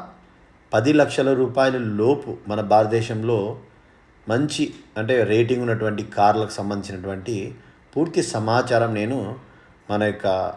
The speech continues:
వెబ్సైట్లో నేను బ్లాగింగ్లో పెట్టానన్నమాట. So, దీనికి సంబంధించిన లింక్ నేను డిస్క్రిప్షన్లో ఇస్తున్నాను. క్లియర్గా, అంటే, మీరు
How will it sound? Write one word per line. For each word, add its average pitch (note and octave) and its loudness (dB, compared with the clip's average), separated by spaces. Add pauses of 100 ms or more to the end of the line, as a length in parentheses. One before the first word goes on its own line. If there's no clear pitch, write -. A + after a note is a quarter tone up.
వెబ్సైట్లో A2 -4
నేను G2 -4
బ్లాగింగ్లో F#2 -2 (540)
పెట్టానన్నమాట. F2 -6 (640)
So, C#3+ 8
దీనికి A#2+ 0
సంబంధించిన B2+ 0
లింక్ A#2 -2
నేను B2 0
డిస్క్రిప్షన్లో G#2+ -4
ఇస్తున్నాను. G2+ -4
క్లియర్గా, D3+ 4
అంటే, B2 4
మీరు A#2 2